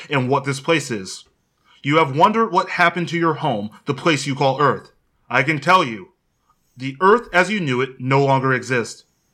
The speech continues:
Humanity brought the Earth to the verge of destruction, and in order to save that place, we needed to eradicate the infection that existed. The fear was, if we let you continue your pitiful existence, your infection would spread to the rest of the universe.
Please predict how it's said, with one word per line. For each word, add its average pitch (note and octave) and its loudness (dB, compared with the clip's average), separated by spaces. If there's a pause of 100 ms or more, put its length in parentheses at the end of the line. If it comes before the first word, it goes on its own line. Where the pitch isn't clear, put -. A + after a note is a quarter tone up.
Humanity E3+ 0
brought D#3+ 2
the F3 -8
Earth C#3 0
to D3 -8
the C3+ -6
verge C#3 0
of D#3 -8
destruction, C3+ -2 (240)
and D3+ -4
in F#3+ -2
order F#3+ 2
to F#3 -8
save F3+ -2
that F3+ 2
place, B2+ -4 (180)
we C#3 -4
needed D#3+ 0
to E3 -2
eradicate C3 -2
the C3+ -4
infection C3+ -2
that B2+ 0
existed. B2 -4 (720)
The C#3 0
fear G3+ 4
was, C3 -2 (160)
if D3+ -4
we D#3 4
let F#3+ 0
you G#3 -4
continue G3 -4
your D#3+ 0
pitiful F3 -2
existence, C#3 -6 (180)
your D#3 2
infection F#3 -4
would F3+ -2
spread D#3+ -2
to E3 -10
the C#3+ -8
rest C3+ -2
of C#3 -12
the C3+ -8
universe. G2+ -8